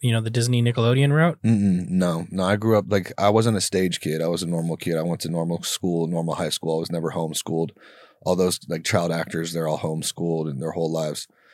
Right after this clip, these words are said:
Speaker 2: I got my first agent when I was sixteen. So I was in my sophomore year of high school. And that's because, uh, my little brother, <laughs> this is, this is how I started into acting. My little brother, he's five years younger than me. So he was, like,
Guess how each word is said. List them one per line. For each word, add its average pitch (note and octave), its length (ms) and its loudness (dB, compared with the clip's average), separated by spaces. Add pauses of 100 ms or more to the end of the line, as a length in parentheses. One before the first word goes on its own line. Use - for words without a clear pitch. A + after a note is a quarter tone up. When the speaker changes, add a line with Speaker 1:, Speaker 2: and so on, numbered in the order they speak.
(400)
Speaker 2:
I F#2+ 140 4
got F2+ 260 2
my F2+ 120 0
first F2 360 -2
agent E2 400 -4
when D#2 140 -4
I D#2 60 -6
was D2+ 400 -2
sixteen. - 640 -4 (500)
So - 180 -4
I E2 40 -2
was E2 200 -2
in D#2+ 220 -4
my D#2 200 -6 (360)
sophomore E2 460 -2
year D2 360 -6
of - 100 -8
high D2 120 -6
school. - 440 -8 (500)
And F#2 80 -4
that's F#2 160 2
because, F2 520 0
uh, D#2 340 -2
my E2+ 100 -4
little G2 280 2
brother, F2 480 0 (160)
<laughs> - 220 -12
this A2 180 2
is, F2 80 -4
this A2+ 160 0
is G#2+ 60 -4
how A2+ 120 2
I F#2+ 100 0
started F2+ 360 -2
into D#2+ 200 -6
acting. E2 360 -6 (520)
My F#2+ 160 2
little A2 300 8
brother, G#2+ 320 6
he's G#2+ 180 2
five F#2+ 280 2
years F2+ 160 0
younger F#2 180 2
than E2 100 0
me. E2 120 -2
So F#2 120 -2
he G2+ 140 2
was, F#2 160 0
like, E2 220 0